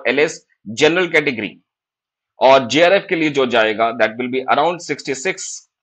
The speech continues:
परसेंट के करीब, जेआरएफ़ सिक्सटी फ़ाइव से सिक्सटी सिक्स के बीच में जाएगा इस बार। तो this is मेरी expectation है। So, sixty से सिक्सटी वन, जिन students के भी एक सौ अस्सी से, एक सौ अस्सी से एक सौ छियासी के बीच में है, you are in a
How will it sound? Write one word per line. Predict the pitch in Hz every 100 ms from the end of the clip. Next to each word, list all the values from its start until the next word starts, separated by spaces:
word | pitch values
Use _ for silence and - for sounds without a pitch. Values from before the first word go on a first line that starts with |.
| -
परसेंट | 131 135 123
के |
करीब, | 113 120 135
जेआरएफ़ | 120 143 151
सिक्सटी | - 143 -
फ़ाइव | 143 135 143 139
से | - 143
सिक्सटी | 127 131
सिक्स | 123 113
के | - 117
बीच | 113 113
में | 113
जाएगा | 104 95 95
इस | 92
बार। | 87 80 _ _ - _ -
तो | 185
this | 131 170
is | 208 151
मेरी | 151 170
expectation | 143 135 - 143 170 151 165
है। | 156 160 _ _ _ _ -
So, | 151
sixty | 147 175 - 214
से | 190
सिक्सटी | 180 160 190
वन, | 170 156 165 - _ -
जिन | 143 214
students | 202 196 196 170
के | 180
भी | 175 175
एक | 151 165
सौ | -
अस्सी | 175 147 151 - 170 - _ _ _
से, | - 160 151 170 - _ _ _ _ _ _
एक | 135 147
सौ | 170
अस्सी | 156 185
से | 175 156 160 -
एक | 147 143
सौ | - 143 131
छियासी | - 147 139 160
के | 170
बीच | 147 143 143
में | 147 135
है, | 135 131 - _ -
you | 143 160 -
are | 127 135
in |
a | 127